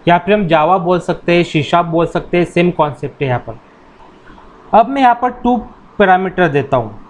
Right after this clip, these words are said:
वी ए आर one and V A आर टू, यहाँ पर टू variables हमने बनाए। और print के अंदर हम क्या करते हैं, वी ए आर one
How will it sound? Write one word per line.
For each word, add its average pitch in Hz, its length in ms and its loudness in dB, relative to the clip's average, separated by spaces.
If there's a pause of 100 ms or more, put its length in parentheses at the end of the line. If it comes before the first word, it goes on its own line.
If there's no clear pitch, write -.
(240)
वी 170 180 4
ए 190 100 4
आर 180 260 4
one 185 340 0 (840)
and 160 400 0
V 170 260 2 (160)
A 160 260 2
आर 156 280 4 (280)
टू, 120 200 0
यहाँ 160 160 4
पर 202 100 -2
टू 202 240 2
variables 160 480 0
हमने 147 200 0
बनाए। 120 340 0 (460)
और 185 60 4
print 214 380 0
के 254 80 0
अंदर 226 180 2
हम 226 120 0
क्या 214 180 2
करते 180 380 -2
हैं, 175 180 4 (120)
वी 185 160 4
ए 180 260 0
आर 165 240 4
one 170 300 0